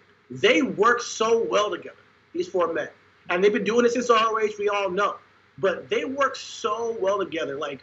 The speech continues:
they had certain moments where they were doing, like I say, they work, they work in tandem, like, in, in such a way that is, uh, unique to how I see other tag teams or other groups or whoever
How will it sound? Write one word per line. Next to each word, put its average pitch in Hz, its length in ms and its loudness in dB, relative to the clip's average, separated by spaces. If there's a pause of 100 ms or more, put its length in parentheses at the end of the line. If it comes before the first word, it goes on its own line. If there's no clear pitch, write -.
(100)
they 202 140 -2
had 240 220 -2
certain 226 320 0
moments 196 400 -6
where 151 320 -2 (480)
they 185 60 6
were 220 120 6
doing, 208 400 -2
like 170 160 -2
I 170 60 0
say, 208 320 -2
they 151 160 -8
work, 180 300 -2
they 165 80 -2
work 196 260 0
in 170 100 -2
tandem, 190 440 -2 (540)
like, 143 160 -4
in, 151 140 -4 (100)
in 160 100 -4
such - 260 -2
a 196 60 6
way 185 300 2
that 156 300 -4
is, 139 300 -14 (520)
uh, 190 180 0
unique 233 520 0
to 196 140 2
how 175 140 0
I 170 100 0
see 170 340 -8
other 180 220 0
tag 160 360 -4
teams 160 460 -12 (240)
or 143 200 -6
other 170 240 0
groups 170 420 0
or 139 300 -4 (420)
whoever 160 480 0